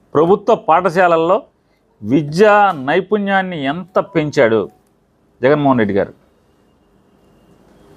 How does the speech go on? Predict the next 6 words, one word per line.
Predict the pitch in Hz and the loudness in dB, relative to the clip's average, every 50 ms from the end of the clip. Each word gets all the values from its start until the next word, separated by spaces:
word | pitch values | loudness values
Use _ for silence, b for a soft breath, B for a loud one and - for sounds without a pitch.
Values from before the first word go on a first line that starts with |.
| _ - 147 | _ 0 2
ఈ | 160 180 | 2 4
రాష్ట్రంలో | 202 202 - - 226 214 208 220 233 240 247 233 - - _ _ _ _ _ _ _ _ _ _ _ _ - 113 113 110 117 | 2 2 0 -2 -2 2 2 4 4 4 2 0 -2 -6 _ _ _ _ _ _ _ _ _ _ _ _ -14 -12 -8 -4 0
నలభై | 139 165 202 208 190 214 214 214 208 208 | 2 2 2 2 2 2 4 4 4 4
ఆరు | 202 202 196 196 185 185 | 4 2 2 0 0 0
వేల | 185 180 180 180 165 147 - - _ _ _ _ _ _ _ _ _ _ - | 0 0 2 0 0 0 -2 -6 _ _ _ _ _ _ _ _ _ _ -4
ప్రభుత్వ | 139 139 165 202 208 208 226 220 | -2 0 2 0 0 2 2 2